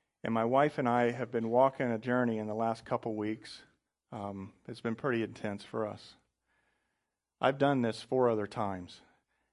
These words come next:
taken a body of people, and I want you to know this is one of the best bodies of people I've ever had to work with to say, "Let's seize the day if God's in this." But you need to know that to take these kinds of steps,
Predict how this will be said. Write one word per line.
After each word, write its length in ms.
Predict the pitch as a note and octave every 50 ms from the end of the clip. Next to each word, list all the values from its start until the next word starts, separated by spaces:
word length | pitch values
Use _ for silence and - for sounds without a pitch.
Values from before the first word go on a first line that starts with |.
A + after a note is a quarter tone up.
| _ -
taken 260 | - B2+ B2 A#2+ A2+
a 60 | A2 G#2
body 300 | A2+ A2 A2 A2 A2 A2+
of 120 | A2+ A2+
people, 260 | - - A2+ - A2+
and 80 | G2+ G#2
I 40 | G#2
want 260 | G#2+ A#2+ B2 A#2+ -
you 80 | C#3
to 80 | B2+ A2+
know 240 | A2 A2 G#2 G2+ G2+
this 240 | - A#2+ A#2 - C3+
is 140 | B2 -
one 100 | C3 A2
of 80 | G#2 G2+
the 60 | G#2
best 320 | G#2 - A#2+ A#2+ - - -
bodies 320 | A#2 A2 G#2+ A2 A2 -
of 80 | A#2 -
people 280 | - A#2 A2+ - G#2+
I've 200 | G#2+ A2 A2+ A#2
ever 180 | A#2+ A2+ G#2+ G#2+
had 200 | A2+ A2+ G#2 G#2+
to 60 | G#2+
work 300 | G2+ G#2 G#2 G2+ - -
with 180 | A2 G2 G2 -
to 80 | - -
say, 320 | - - G#2+ G2+ G2 G2 - - - - - _ _ _ _ _ _ _ _ _ _
"Let's 260 | A#2+ A2+ G#2+ - -
seize 280 | - - A#2+ A2 G#2+ -
the 80 | - G2+
day 220 | G2+ G2+ G2 G2
if 180 | G2 G2 - -
God's 300 | G3 G3+ G2 F#2+ - -
in 120 | F#3+ F3+
this." 300 | F3+ G2 A2 - - - - _ _ _ _ _ _ _ _ _ _ _ _ _ _ _ _ _ _ _ _ _ _
But 160 | - C3+ C3+
you 100 | E3+ D#3+
need 180 | E3 E3 D#3 C#3+
to 40 | C3
know 540 | C3 C3+ C#3 C3 A#2+ A2+ A2 A2 A#2 - -
that 340 | C#3 B2+ A#2 A2 A2 A2 - - _ _
to 100 | - B2
take 280 | - - C#3+ C#3+ B2+ -
these 180 | B2+ A#2+ A2+ -
kinds 280 | - D3 C3+ B2 A2
of 120 | A2 - -
steps, 500 | - - C3+ A#2+ G#2+ G#2+ - - -